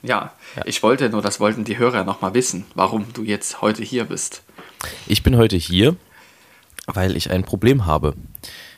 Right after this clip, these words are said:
Speaker 2: Ich, ähm,
Speaker 1: Ach so.
Speaker 2: ich,
Speaker 1: Hm.
Speaker 2: ich, ich, also, ähm, ich, ich rede gerne und das auch noch mit dir. Und, ähm, das, äh, der Teil des Deals war, äh,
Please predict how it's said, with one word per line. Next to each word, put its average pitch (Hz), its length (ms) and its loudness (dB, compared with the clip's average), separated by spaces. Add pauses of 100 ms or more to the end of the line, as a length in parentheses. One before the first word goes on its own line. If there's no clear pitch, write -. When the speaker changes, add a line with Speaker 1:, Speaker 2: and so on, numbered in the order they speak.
(100)
Speaker 2:
Ich, - 340 -6
ähm, 82 240 -2
Speaker 1:
Ach 78 100 -4
so. - 320 -4
Speaker 2:
ich, - 140 -8
Speaker 1:
Hm. 101 100 -4
Speaker 2:
ich, 98 180 -6
ich, - 200 -6
also, 85 400 2
ähm, 80 360 -4
ich, - 420 -6
ich 82 220 -10
rede 90 380 2 (380)
gerne 87 360 0 (240)
und 85 160 -6
das 87 140 -2
auch 87 140 -2
noch 87 160 -4
mit 85 180 -6
dir. 110 220 4 (640)
Und, 82 380 -10
ähm, 78 260 -10 (480)
das, - 300 -4
äh, 78 240 -2 (180)
der - 80 0
Teil 101 260 2
des 92 160 -4
Deals 110 400 2
war, 107 340 4
äh, - 120 -6